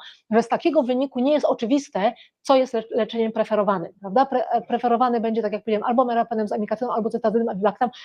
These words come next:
ale nie kolistyna z amikacyną z powodu śmiertelności, o której mówiłam wcześniej. W związku z tym to, jak, jak wydajemy te wyniki i co tam piszemy,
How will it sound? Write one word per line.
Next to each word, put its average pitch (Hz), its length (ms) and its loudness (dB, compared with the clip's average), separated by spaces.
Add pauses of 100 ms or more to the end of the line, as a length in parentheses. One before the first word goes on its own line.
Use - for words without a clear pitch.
(120)
ale 220 240 4
nie 294 280 4
kolistyna 214 500 -2
z 208 40 0
amikacyną 202 520 -2
z 269 80 -8
powodu 214 260 2
śmiertelności, 202 600 -2
o 220 40 0
której 196 180 -2
mówiłam 185 260 0
wcześniej. 196 340 -4
W 202 40 -4
związku 220 220 -2
z - 60 -10
tym 214 140 -2
to, 269 200 0 (300)
jak, 240 220 0 (100)
jak 262 320 0 (340)
wydajemy 233 460 0
te 208 100 -2
wyniki 240 380 -6
i - 40 -16
co 233 160 -4
tam 208 160 0
piszemy, 220 420 -2